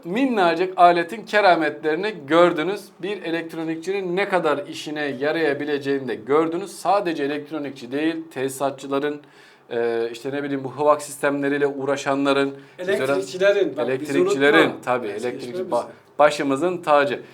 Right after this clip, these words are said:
Speaker 1: Yani ısıyla, e, sıcaklık değişimleriyle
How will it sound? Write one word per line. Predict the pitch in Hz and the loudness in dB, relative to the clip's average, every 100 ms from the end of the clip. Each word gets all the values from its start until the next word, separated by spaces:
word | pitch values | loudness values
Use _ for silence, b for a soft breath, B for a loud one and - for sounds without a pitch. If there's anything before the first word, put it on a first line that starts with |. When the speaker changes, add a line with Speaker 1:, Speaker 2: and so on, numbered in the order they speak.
| B B | B B
Speaker 1:
Yani | 135 156 180 175 170 | 4 6 6 0 -4
ısıyla, | 143 - - 226 208 160 139 143 143 - _ | -10 -6 -2 0 2 4 4 4 -2 -16 _
e, | 123 117 113 | -6 -4 -4
sıcaklık | 120 131 143 143 170 | -6 -2 -2 -4 -8
değişimleriyle | 151 147 139 147 139 139 151 139 110 | -6 -6 -6 -8 -4 -2 -2 -2 -4